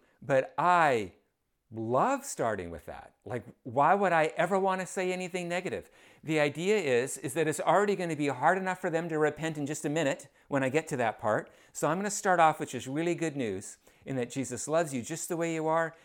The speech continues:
He accepts you. He's not a judgmental God. And we think that we're actually helping people move toward repentance and faith by only emphasizing the mercy side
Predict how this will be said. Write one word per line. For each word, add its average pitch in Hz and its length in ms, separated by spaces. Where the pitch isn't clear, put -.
He 110 120
accepts 165 520
you. 165 160
He's 127 220
not 117 140
a 113 60
judgmental 113 640
God. 156 460
And 156 180
we 143 140
think 226 540
that 151 240
we're 156 140
actually 147 480
helping 240 480
people 131 480
move 214 420
toward 170 340
repentance 180 460
and 151 140
faith 165 500
by 143 440
only 233 520
emphasizing 139 840
the 131 80
mercy 190 440
side 110 480